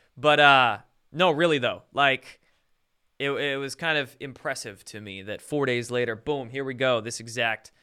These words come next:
B S that they're trying to B S us with. So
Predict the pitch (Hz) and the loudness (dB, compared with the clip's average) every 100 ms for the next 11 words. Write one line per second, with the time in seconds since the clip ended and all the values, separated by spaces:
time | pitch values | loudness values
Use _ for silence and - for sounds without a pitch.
0 | _ _ - 117 139 127 107 - 117 127 | _ _ -20 -8 -2 -2 -2 -6 -12 -12
1 | - 131 123 117 104 _ _ _ _ 147 | -8 -6 -4 -6 -8 _ _ _ _ 2
2 | 147 139 - 131 117 117 104 - - 117 | 4 4 2 -6 -8 -8 -10 -10 -10 -8
3 | 101 | -8